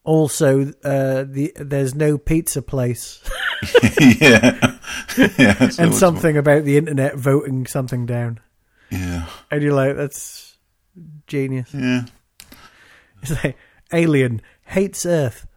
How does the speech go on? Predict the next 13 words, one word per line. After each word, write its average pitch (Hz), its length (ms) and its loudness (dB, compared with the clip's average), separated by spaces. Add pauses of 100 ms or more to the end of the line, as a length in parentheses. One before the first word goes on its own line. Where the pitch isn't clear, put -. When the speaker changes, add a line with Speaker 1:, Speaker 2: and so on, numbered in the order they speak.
(160)
Speaker 1:
but 143 200 0 (200)
likes 147 280 -2
pizza." 135 500 -6 (920)
Which 294 140 -6
actually 208 220 0
makes 156 200 -2
sense. 165 200 -2
I - 60 -10
suppose 156 200 -6
everyone 139 240 -6
likes 254 140 8
Speaker 2:
Yeah. 220 60 6
Speaker 1:
pizza. 123 220 -12